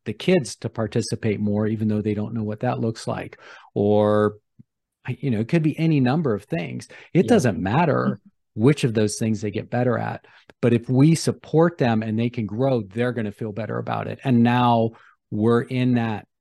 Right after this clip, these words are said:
Speaker 1: we're in that place where we are their partner. We are supporting them in growth instead of trying to drag them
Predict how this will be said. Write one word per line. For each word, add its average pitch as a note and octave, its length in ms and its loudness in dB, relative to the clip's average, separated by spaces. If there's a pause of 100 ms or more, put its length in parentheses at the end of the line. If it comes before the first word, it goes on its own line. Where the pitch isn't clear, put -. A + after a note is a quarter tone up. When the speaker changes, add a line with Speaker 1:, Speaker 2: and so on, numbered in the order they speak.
(280)
Speaker 1:
we're A2 140 -6
in B2 140 0
that A#2 180 0
place D3+ 320 -2
where G#2 100 0
we G2+ 220 0
are A#2 120 2
their G#2 140 -2
partner. A#2 460 -12 (260)
We A2 140 0
are A2 60 2
supporting D3 720 2
them G#2 180 2
in G2 100 -2
growth G2 400 -2 (200)
instead A#2 380 -2
of G2 80 -2
trying G#2 240 -4
to F#2 80 -4
drag F#2+ 380 -6
them A2 400 -10